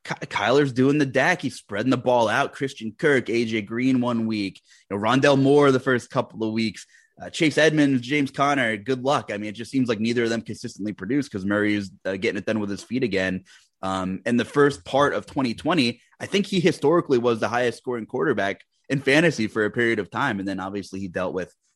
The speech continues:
that lower body, body injury and just wasn't the same in the second half. So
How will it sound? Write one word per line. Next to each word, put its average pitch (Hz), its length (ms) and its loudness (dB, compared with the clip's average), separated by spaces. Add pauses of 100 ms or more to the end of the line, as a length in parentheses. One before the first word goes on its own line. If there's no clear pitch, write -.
(160)
that 90 180 -8
lower 92 220 -4
body, 90 420 -2
body 90 320 -4
injury 90 320 -6
and 87 80 -8
just 87 140 -14
wasn't 87 240 -10
the 82 40 -16
same 87 360 -12 (320)
in 85 40 -10
the 85 60 -8
second 92 300 -10
half. 101 180 -6
So 90 300 -4